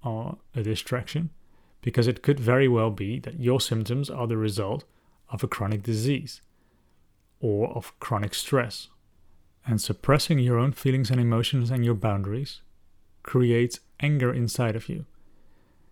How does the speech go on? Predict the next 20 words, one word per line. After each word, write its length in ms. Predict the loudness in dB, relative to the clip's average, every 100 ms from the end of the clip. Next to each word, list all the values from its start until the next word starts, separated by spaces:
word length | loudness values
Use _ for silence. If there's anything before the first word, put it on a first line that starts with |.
| _ _ _ -2
In 120 | -2
psychotherapy, 840 | 2 2 4 4 4 4 4 2
they 140 | 2 0
say 240 | 2 2
that 180 | 2 0
the 260 | -2 -2 -6 _ _ _
inner 240 | 2 2
child 480 | 2 0 0 0 -4 -10 _ -20 -20 _ _ -18 -2
will 260 | 4 4
become 420 | 4 0 0 2 2
angry, 460 | 0 0 -2 -8 _ _ _ _ _ _ -20 -20 -4
and 120 | 2
this 140 | 2 2
anger 460 | 0 2 2 0 -2 -14 -2
is 160 | -2 0
being 300 | 0 0 0
stored 460 | 0 4 4 2 -8 -20 -2
in 180 | 2 2
the 80 |
body. 400 | 2 0 -2 -6